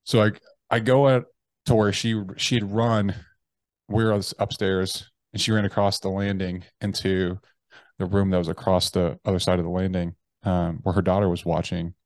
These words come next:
T V. It's like a, like a playroom. And she locked the door. And I get to the door and I could hear she has nine one one on speakerphone. And, uh,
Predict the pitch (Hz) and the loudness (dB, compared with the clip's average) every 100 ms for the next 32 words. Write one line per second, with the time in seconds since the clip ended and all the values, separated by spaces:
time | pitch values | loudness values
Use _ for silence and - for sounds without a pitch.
0 | _ 92 90 101 85 82 - 90 - - | _ -2 0 0 -2 -6 -6 -6 -4 -4
1 | 101 82 90 _ _ _ _ _ _ _ | -4 -6 -10 _ _ _ _ _ _ _
2 | _ _ _ _ 92 90 85 98 90 90 | _ _ _ _ -8 -8 -2 0 0 0
3 | - - 87 - - - _ _ _ 90 | -4 -2 -2 -2 -6 -12 _ _ _ -4
4 | 87 92 - 85 78 151 113 92 - _ | -2 0 0 0 2 2 2 0 -4 _
5 | _ - 92 90 - 131 123 92 85 - | _ -8 -6 -6 -8 -4 -2 0 -2 -6
6 | _ - 104 95 87 - - 95 92 87 | _ -4 0 0 0 -6 -2 2 2 0
7 | 90 80 82 82 _ _ - 90 - - | 0 -2 -4 -10 _ _ -4 -2 -2 -8
8 | - - _ _ _ _ _ _ _ _ | -12 -14 _ _ _ _ _ _ _ _
9 | _ _ _ _ _ _ _ _ - 95 | _ _ _ _ _ _ _ _ 0 2
10 | 90 85 85 85 85 85 | 2 0 -2 -2 -2 -4